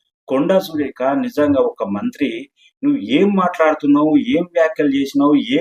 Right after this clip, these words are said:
విధంగా స్పందించినావు అని ఒక్కసారి నువ్వు రే-, నువ్వు గుర్తు చేసుకుంటే బాగుంటుండే. కేటీఆర్ని విమర్శించబోయి అది మొత్తం డైవర్ట్ అయిపోయి నాగార్జున మీదకి పోయింది. ఇక్కడ సమంతను విమర్శించినట్టు నాకైతే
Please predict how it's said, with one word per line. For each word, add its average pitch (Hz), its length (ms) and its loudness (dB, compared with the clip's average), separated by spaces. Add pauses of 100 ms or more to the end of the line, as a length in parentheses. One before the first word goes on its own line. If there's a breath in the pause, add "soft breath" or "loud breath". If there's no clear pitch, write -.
విధంగా 175 380 2
స్పందించినావు 143 720 2
అని 131 140 2 (140)
ఒక్కసారి 147 600 0 (580)
నువ్వు 127 280 -6
రే-, 127 320 -2 (500)
నువ్వు 120 140 -10
గుర్తు 127 260 -6
చేసుకుంటే 175 540 2
బాగుంటుండే. 135 760 2 (420)
కేటీఆర్ని 165 600 4
విమర్శించబోయి 135 760 2 (100)
అది 135 200 0
మొత్తం 190 600 0
డైవర్ట్ 160 400 4
అయిపోయి 151 340 2
నాగార్జున 143 600 0
మీదకి 131 240 -8
పోయింది. - 240 -2 (480)
ఇక్కడ 175 320 0
సమంతను 202 680 0
విమర్శించినట్టు 165 840 -2
నాకైతే 147 500 2